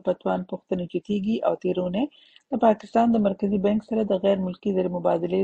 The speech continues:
ذخیرې هم د اتو کلونو تر ټولو ښکته کچې شپږ اعشاریه دولس اربه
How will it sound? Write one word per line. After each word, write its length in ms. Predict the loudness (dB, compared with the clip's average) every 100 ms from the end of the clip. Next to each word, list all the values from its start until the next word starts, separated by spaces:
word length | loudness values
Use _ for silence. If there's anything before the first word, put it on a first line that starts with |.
| -2
ذخیرې 340 | -4 -2 -2 -2
هم 100 | -4 -2
د 20 | -2
اتو 160 | -4 -8 -6
کلونو 280 | -4 -4 -4
تر 100 | -6 -4
ټولو 160 | -6 -6
ښکته 280 | -2 -2 0 -2
کچې 240 | -4 -4 -8 _ _ _ -18
شپږ 240 | -4 2 2 2
اعشاریه 320 | 0 2 2 4
دولس 220 | 2 2 2
اربه 180 | 2